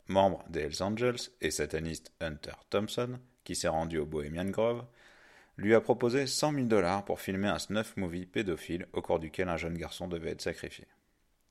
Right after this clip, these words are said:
Cette victime avait témoigné en quatre-vingt-dix-neuf lors du procès de Paul Bonacci, une victime de Boyston, cet orphelinat transformé en réservoir à enfants pour les réseaux pédophiles d'élite. Vous pouvez voir le podcast du Rhône un sur ce sujet.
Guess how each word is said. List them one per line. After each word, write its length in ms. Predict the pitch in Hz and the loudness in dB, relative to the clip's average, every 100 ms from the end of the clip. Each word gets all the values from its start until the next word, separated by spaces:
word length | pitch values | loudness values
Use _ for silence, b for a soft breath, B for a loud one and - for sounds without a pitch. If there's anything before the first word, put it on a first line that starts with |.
| _ _ _ _ - - b b b b b | _ _ _ _ -20 -20 b b b b b
Cette 220 | - 80 | -2 0
victime 380 | 95 110 139 120 | 0 -2 0 2
avait 160 | 85 | 2
témoigné 340 | 82 85 87 107 | 2 2 2 2
en 60 | 98 | 0
quatre-vingt-dix-neuf 760 | 85 - 82 82 85 110 127 | -2 -2 -2 -2 -2 -2 0
lors 120 | 87 | -2
du 100 | 82 | -2
procès 320 | 82 - 82 110 | -4 -2 0 -2
de 120 | 90 | 0
Paul 180 | 98 92 | 0 2
Bonacci, 500 | 90 87 85 - - _ - | 0 -2 -4 -8 -12 _ -10
une 80 | |
victime 400 | 80 80 - 98 | -8 -8 -4 -4
de 80 | 87 | -4
Boyston, 500 | 85 82 - - 76 - _ _ | -2 -4 -4 -6 -8 -10 _ _
cet 320 | - 80 - - | -10 -10 -8 -6
orphelinat 480 | 78 - 80 87 | -4 -4 -2 -2
transformé 460 | 92 - - 80 85 | -4 -6 -4 -2 -2
en 60 | 85 | -2
réservoir 480 | 82 80 80 85 78 | -2 -4 -2 -2 -2
à 40 | |
enfants 460 | 76 - 98 104 - | -6 -6 -4 -4 -4
pour 120 | 90 | -8
les 60 | 78 | -6
réseaux 240 | 80 82 | -6 -8
pédophiles 460 | 76 78 - 90 87 | -6 -8 -8 -8 -8
d'élite. 400 | 82 78 - - _ b b b b | -8 -10 -18 -20 _ b b b b
Vous 140 | b - | b -8
pouvez 60 | |
voir 120 | 80 76 | -4 -4
le 80 | |
podcast 540 | 76 - - 87 90 82 | -4 -8 -4 0 0 0
du 80 | 82 | -6
Rhône 280 | 80 85 - | -4 -4 -4
un 240 | 87 90 113 | -6 -6 -6
sur 200 | - 87 | -12 -12
ce 100 | - | -10
sujet. 280 | 87 - - | -10 -12 -14